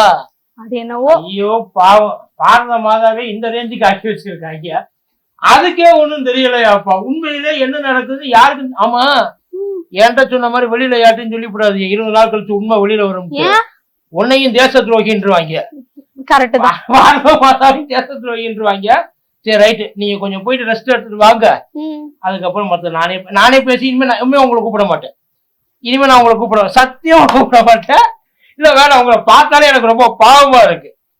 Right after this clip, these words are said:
Speaker 2: மேற்கொண்டு உங்களை நான் மன உளைச்சலுக்கு ஆளாக்க நான் விரும்பல. போயிட்டு வாங்க.
Speaker 1: என்னவோ
Speaker 2: நிம்மதியா
Speaker 1: இவரே
Speaker 2: இருக்கு. என்ன
Speaker 1: கூப்பிட்டாரு,
Speaker 2: ஆகுது?
Speaker 1: இவரே புலம்புறாரு.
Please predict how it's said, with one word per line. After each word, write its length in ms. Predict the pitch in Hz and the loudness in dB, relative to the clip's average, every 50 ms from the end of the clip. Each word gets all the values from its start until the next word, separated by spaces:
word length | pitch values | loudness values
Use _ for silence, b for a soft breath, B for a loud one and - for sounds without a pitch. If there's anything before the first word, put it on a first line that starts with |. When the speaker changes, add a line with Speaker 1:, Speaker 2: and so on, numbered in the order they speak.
| _ _ | _ _
Speaker 2:
மேற்கொண்டு 680 | 190 185 208 262 311 349 339 339 339 320 320 320 349 | -6 0 2 4 4 2 2 0 -2 -2 0 0 0
உங்களை 320 | 330 302 285 277 285 277 269 | 0 0 0 -2 -2 -2 0
நான் 180 | 254 254 240 | 0 0 2
மன 220 | 214 220 269 311 311 | 2 2 4 4 4
உளைச்சலுக்கு 500 | 311 294 277 - - 254 240 226 214 196 208 | 2 2 -2 -2 0 0 0 2 4 4 4
ஆளாக்க 280 | 233 226 208 208 233 240 | 6 4 4 2 0 0
நான் 260 | 202 180 190 202 190 | 0 2 2 2 0
விரும்பல. 400 | 180 180 208 202 185 175 180 233 320 - - _ _ _ _ _ _ _ | -4 -8 -8 -6 -4 0 0 0 0 -2 -6 _ _ _ _ _ _ _
போயிட்டு 280 | - 240 247 208 190 | -2 -2 -2 0 0
வாங்க. 220 | 208 208 175 151 - - | 2 2 0 0 -6 -12
Speaker 1:
என்னவோ 340 | 240 220 220 220 220 226 | -14 -14 -12 -12 -10 -6
Speaker 2:
நிம்மதியா 440 | 220 240 254 269 277 269 262 254 240 | -2 0 2 4 4 4 4 4 4
Speaker 1:
இவரே 220 | 294 285 294 277 285 | 6 6 6 6 6
Speaker 2:
இருக்கு. 80 | 320 | 4
என்ன 140 | 262 269 381 | 4 2 2
Speaker 1:
கூப்பிட்டாரு, 520 | 370 262 269 277 359 349 339 339 339 339 | 2 2 4 4 4 6 6 4 4 4
Speaker 2:
ஆகுது? 240 | 339 339 339 330 285 | 4 2 0 0 -2
Speaker 1:
இவரே 440 | 311 311 311 311 294 302 285 294 302 | -2 -2 0 2 4 4 6 6 4
புலம்புறாரு. 920 | 311 - 349 311 320 311 311 302 302 302 302 294 294 285 302 - - 202 | 4 4 4 4 4 4 4 4 6 6 6 4 4 2 2 0 -2 -4